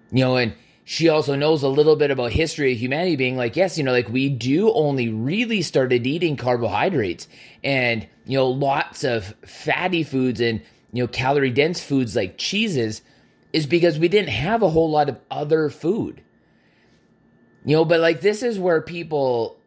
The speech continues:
I think I, where people run into it when you talk about ancestral eating. It's like, yes, ancestral eating, but to the degree of remembering, like, that's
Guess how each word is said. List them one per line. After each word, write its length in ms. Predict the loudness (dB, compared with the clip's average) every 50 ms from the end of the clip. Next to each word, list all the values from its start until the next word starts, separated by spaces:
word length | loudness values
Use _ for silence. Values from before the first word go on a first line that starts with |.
| _
I 100 | -8 -6
think 220 | -4 -2 -2 0 2
I, 220 | 2 2 2 0 -2 -10 _ _ _ _ _ _ _ _ _ _ _ _ _
where 180 | -2 -2 0
people 380 | 0 0 -2 2 4 4 4 4
run 300 | 4 2 2 2 2 0
into 380 | -2 -4 -4 -6 -4 -2 0
it 120 | 2 2 0
when 100 | 0 -4
you 60 | -6
talk 200 | -4 -4 -4 -2
about 280 | -2 -2 -4 -4 -4 -6
ancestral 720 | -4 -4 -4 -6 -4 -2 -2 -2 -2 -4 -4 -2 -2 -2 -2 -4
eating. 320 | -4 -4 -2 -2 -2 -2
It's 160 | -4 -4 -4
like, 240 | -2 -4 -4 -6 -8 -18 -20 -20 -20 -20 -20 _ _ _ -10
yes, 460 | 0 2 4 4 4 2 0 -4 -4 -4
ancestral 640 | -4 -4 -4 -2 -2 -2 -2 -2 -2 -4 -4 -4 -4 -6 -8
eating, 300 | -6 -4 -4 -2 -2 -2
but 160 | -2 -4 -2
to 120 | -2 -4
the 140 | -2 -2 -2
degree 760 | -4 -4 -6 -6 -6 -4 -2 0 2 2 2 2 0 -2 -6 -14 _ _ _ -6
of 140 | -4 -2 0
remembering, 560 | 0 2 2 2 2 2 2 2 0 0 2
like, 180 | 0 0 -2
that's 200 | -2 -4 -4 -4